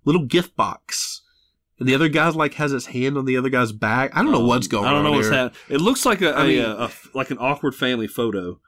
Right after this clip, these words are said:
Speaker 1: Yeah.
Speaker 2: You know?
Speaker 1: I mean, it's just the goofiest looking thing.
Speaker 2: Yeah.
Speaker 1: Um, let's see, 'cause I know there were some more on here. Now, there was one that you had brought up about a guy in pajamas.
Speaker 2: That's the one I'm trying to scroll to. It's
Speaker 1: I
Speaker 2: on
Speaker 1: have it,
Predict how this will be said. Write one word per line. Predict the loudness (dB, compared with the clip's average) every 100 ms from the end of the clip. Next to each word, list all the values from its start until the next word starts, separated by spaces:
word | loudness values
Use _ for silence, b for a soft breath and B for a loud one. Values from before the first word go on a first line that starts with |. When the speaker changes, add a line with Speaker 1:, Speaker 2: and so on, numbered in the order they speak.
| b b b
Speaker 1:
Yeah. | 4 4 2 0 0
Speaker 2:
You |
know? | 0 0 -2 -6 -12 -4
Speaker 1:
I | 2
mean, | 2 4
it's | 0 2
just | 0 2
the | 0 0 _ -2
goofiest | 4 6 4 2 -2 -2
looking | -4 -4 -4 -10
thing. | -8 -6 -4 -4 -4
Speaker 2:
Yeah. | 0 0 -2 -10 -16 _ 0
Speaker 1:
Um, | 4 4 2 0 -6 -14 -20 _ -4
let's | -4 -2
see, | -2 0 0 -2 -10
'cause | -6
I | -2
know | 0
there | 0 0
were |
some | 0 -2
more | -2 0 0 0 0
on | 0 2
here. | 0
Now, | 2 0
there | 2 2
was | 0
one | -2 2 2 4 2
that | 0 0
you | 0 0
had | 2
brought | 2 2
up | 2 0
about | 0 0
a |
guy | 0 2 2 2
in | 0 -2
pajamas. | -4 -6 -2 -2 0 -2 0
Speaker 2:
That's | 0 2
the | 2
one | 2
I'm | 2
trying | 0 0
to | -2
scroll | -4 -2 0 0
to. | 0 2
It's | 4
Speaker 1:
I |
Speaker 2:
on | 4
Speaker 1:
have | 4 2
it, | 0